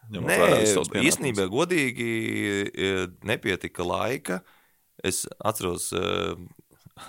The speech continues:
Speaker 2: Artūrs ar Žeņu kaut ko vienmēr runāja, tad, jo tad jau kaut kad bija tur Twitters un tā
Speaker 1: Twitters
Speaker 2: tālāk.
Speaker 1: bija, jā, jā, jā,
Speaker 2: Jā,
Speaker 1: protams.
Speaker 2: jā,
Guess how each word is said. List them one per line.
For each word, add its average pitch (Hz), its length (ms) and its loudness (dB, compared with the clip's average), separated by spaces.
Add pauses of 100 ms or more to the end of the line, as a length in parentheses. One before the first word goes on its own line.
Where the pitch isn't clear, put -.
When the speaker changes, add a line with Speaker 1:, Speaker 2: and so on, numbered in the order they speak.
(320)
Speaker 2:
Artūrs 87 480 -6
ar 82 80 -4
Žeņu 123 320 -2
kaut 160 180 2
ko 135 120 -4
vienmēr 127 340 2
runāja, 107 340 2
tad, - 220 -8
jo - 80 -6
tad 110 180 -6
jau 90 140 -4
kaut 95 160 -6
kad 82 80 -8
bija 95 240 -6
tur 71 100 -12
Twitters 90 460 -8
un 82 100 -12
tā 80 140 -8
Speaker 1:
Twitters 170 320 0
Speaker 2:
tālāk. 170 80 -4
Speaker 1:
bija, 175 160 0
jā, 95 60 0
jā, 92 160 -6
jā, 87 80 -10
Speaker 2:
Jā, 87 160 -16
Speaker 1:
protams. 90 260 0
Speaker 2:
jā, 90 140 0